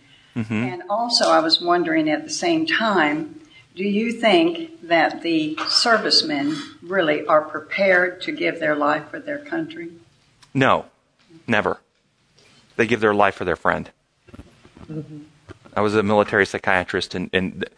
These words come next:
Speaker 1: soldiers never get up, out, and put themselves in harm's way for ideals of country.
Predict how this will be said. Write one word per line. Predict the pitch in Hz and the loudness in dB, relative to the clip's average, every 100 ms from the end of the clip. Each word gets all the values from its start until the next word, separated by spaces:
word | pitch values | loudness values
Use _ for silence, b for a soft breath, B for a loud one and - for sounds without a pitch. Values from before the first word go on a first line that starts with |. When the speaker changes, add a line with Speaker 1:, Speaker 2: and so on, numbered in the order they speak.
| - | -16
Speaker 1:
soldiers | - 147 127 110 | -2 0 2 0
never | 113 117 160 | 2 2 2
get | 175 135 | 4 4
up, | 107 - _ _ _ - | 4 0 _ _ _ 2
out, | 104 - | 2 2
and | 101 90 | -2 -4
put | 123 | -4
themselves | 147 127 123 117 | -2 0 2 2
in | |
harm's | 113 117 110 | 2 2 2
way | 104 92 101 - b b | 2 2 2 -2 b b
for | 113 - | -2 2
ideals | 98 95 104 92 | 2 2 2 2
of | 95 - | -2 -4
country. | 98 82 82 | -4 -2 -4